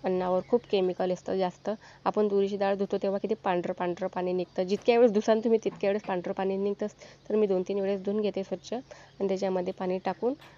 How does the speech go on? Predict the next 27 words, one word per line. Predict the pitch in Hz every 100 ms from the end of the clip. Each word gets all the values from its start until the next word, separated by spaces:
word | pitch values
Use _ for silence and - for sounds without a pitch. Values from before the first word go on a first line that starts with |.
| - -
थोडंसं | 190 202
पाणी | 190 180 180
टाकून, | 185 - 233 262 - - - 202
हळद | 185 180
टाकून, | 185 180 202
मीठ | 190 185 190
टाकून | 180 202 220
डाळ | 175 180
शिजायला | - 175 170
ठेवून | 175 - 214
देते. | 196 - 214 - - -
नंतर | 202 202 220
दूध | 214 214 196
गरम | 202 208 214
झाल्यानंतर | 202 185 180 180 196 208
थोडंसं | - 196 202 214 202 190
दुधामधलं | 190 185 190 185 190
जे | 196
अर्ध | 175 175
दूध | 190 185 175
आहे, |
ते | 202 - - -
मी | 220
किट्टूसाठी | 214 - 208 208 208
काढून | 208 180 185
घेत | 196 196
असते. | 185 - 226